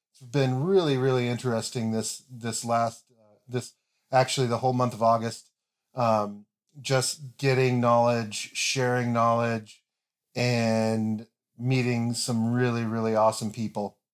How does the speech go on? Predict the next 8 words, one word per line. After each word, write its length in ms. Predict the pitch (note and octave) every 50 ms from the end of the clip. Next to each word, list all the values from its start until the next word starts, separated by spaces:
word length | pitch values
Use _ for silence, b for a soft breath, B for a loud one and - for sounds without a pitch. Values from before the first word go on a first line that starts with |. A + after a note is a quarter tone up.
| _ _ _
<clears throat> 320 | _ _ _ _ _ _ -
Excuse 1600 | - C#3+ C#3+ D3 B2+ G2+ F#2 - _ _ _ _ _ _ _ _ _ _ _ _ _ - - - - - - - C3 B2+ A2+ G#2+
me. 220 | A2 G#2 - _ _ _ _ _ _ _ _ _ _ _ _ _ _ _ _ _
So 540 | - - - F3 D#3 D3 D3 C#3+ C#3+ - - _ _ _ _ _ _ _ _ _ _ _ _ _ _ _ _ _ _ _ _ _ _ _ _ _ _ _ _ _ _ _ _ _ _ _ _ _ _ _ _ _ _ _ _ _ -
I 240 | C#3 C#3 C#3 C#3 C3+
was, 320 | C3 B2+ C#3 C3+ A#2 G#2+
uh, 200 | C3+ C3 B2 A#2+
traveling 880 | A#2+ - - - E3 E3+ F3+ E3+ F3+ F3+ F3+ F3 F3 E3+ E3+ E3+ E3 C#3+